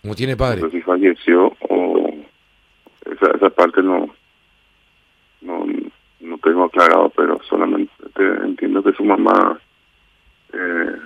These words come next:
Speaker 2: que es la mamá la que está con ella.
Speaker 1: Ah, ¿y el, eh, pero el, el, y el vehículo es de, de, de la madre o de la, o de la joven?
Speaker 2: El vehículo, yo tengo una cédula verde que está en nombre de una empresa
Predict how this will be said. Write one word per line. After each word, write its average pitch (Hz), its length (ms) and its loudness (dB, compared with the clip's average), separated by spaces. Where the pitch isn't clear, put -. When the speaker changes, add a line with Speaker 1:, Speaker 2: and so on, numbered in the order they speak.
Speaker 2:
que 90 160 -8
es 85 80 -8
la 92 100 -2
mamá 90 220 0
la 92 80 0
que 92 60 0
está - 160 -2
con - 180 -2
ella. 98 220 -2
Speaker 1:
Ah, 127 200 -2
¿y 139 160 -2
el, 160 120 0
eh, 147 300 0
pero 151 160 0
el, 143 180 -2
el, 135 500 -2
y 139 100 -2
el 147 120 2
vehículo 175 480 2
es 170 160 4
de, 165 460 2
de, 143 200 2
de 139 80 0
la 139 140 0
madre 196 320 2
o 202 120 4
de 190 120 4
la, 170 220 2
o 160 100 2
de 156 100 2
la 151 120 0
joven? 101 360 -6
Speaker 2:
El 110 140 2
vehículo, 110 640 2
yo 123 180 2
tengo 117 300 -2
una 117 280 2
cédula 107 380 2
verde 104 440 4
que - 80 -16
está 98 200 -6
en 95 100 -2
nombre 95 300 0
de - 160 -4
una 90 300 0
empresa 92 1300 -4